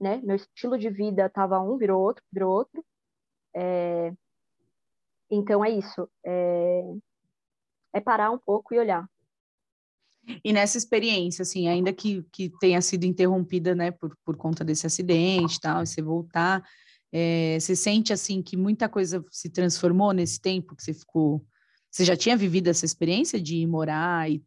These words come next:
Speaker 2: e, e trocar o trabalho por moradia e tal? Você já tinha vivido isso, não?
Speaker 1: Não, não. É... Eu morei em hostel em São Paulo mesmo, morei, é, em casa de parentes, saí, saí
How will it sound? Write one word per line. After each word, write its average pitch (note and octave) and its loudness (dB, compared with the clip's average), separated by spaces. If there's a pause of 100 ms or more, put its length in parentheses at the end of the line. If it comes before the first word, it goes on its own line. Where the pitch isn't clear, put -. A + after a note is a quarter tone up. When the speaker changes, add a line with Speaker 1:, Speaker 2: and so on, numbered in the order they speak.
Speaker 2:
e, D#3+ -8
e D3 -10
trocar D#3 0
o D3 -2
trabalho D#3 0
por E3 -2
moradia D#3 -2
e D#3+ -8
tal? D#3+ -4
Você C3+ -10
já D3 -4
tinha G3 -6
vivido D#3+ -4
isso, A3 -2
não? E3 -2 (1300)
Speaker 1:
Não, A#3 4 (160)
não. G3+ 2
É... F#3+ 2 (880)
Eu G#3+ 6
morei A#3+ 6
em B3 2
hostel G#3+ 2
em G3+ -4
São G3 -6
Paulo G3+ 4
mesmo, G3 0
morei, F#3+ 0 (160)
é, F3+ -8
em G3 -10
casa F#3+ -2
de G3 -14
parentes, G3+ 0
saí, F4 -2
saí D#4+ 0